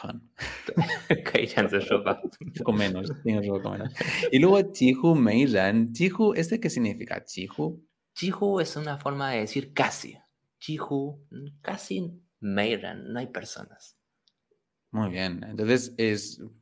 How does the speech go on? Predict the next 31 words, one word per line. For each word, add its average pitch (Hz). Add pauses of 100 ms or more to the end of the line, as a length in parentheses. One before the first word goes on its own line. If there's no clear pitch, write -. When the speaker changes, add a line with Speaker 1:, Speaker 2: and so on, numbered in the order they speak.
Speaker 1:
para, 101 (220)
para 101
indicar 101
que, 113 (640)
que 90
casi -
ninguna 90
persona, 90
¿no? 160 (440)
Está 101
en 92
Speaker 2:
Tú, -
Speaker 1:
el 87
grupo, -
¿no? -
Speaker 2:
exactamente. 87 (300)
Speaker 1:
Es 101
Speaker 2:
Ujú. 107
Speaker 1:
casi 98
nadie, 95 (220)
¿ah? 117 (600)
非 110
常 92
好, -
¿ah? 120
几 113
乎 104
没 92
人. 98 (480)
好 -
的。 -